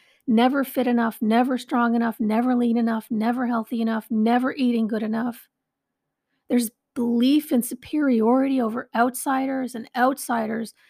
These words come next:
must be inspired to join the cult, I mean, you know, lifestyle,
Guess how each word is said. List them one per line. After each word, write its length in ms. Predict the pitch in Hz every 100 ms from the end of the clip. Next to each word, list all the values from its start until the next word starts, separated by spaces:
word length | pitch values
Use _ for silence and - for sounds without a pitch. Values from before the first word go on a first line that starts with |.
| _ -
must 320 | 240 254 -
be 160 | 254
inspired 720 | 226 214 - 240 247 226 214
to 100 | -
join 320 | 208 285 320 262
the 80 |
cult, 560 | 226 - 240 208 254 - _ _
I 80 | 226
mean, 300 | 233 208 202 - _ _ -
you 120 | 214
know, 120 | 190
lifestyle, 800 | - 196 190 - 165 - -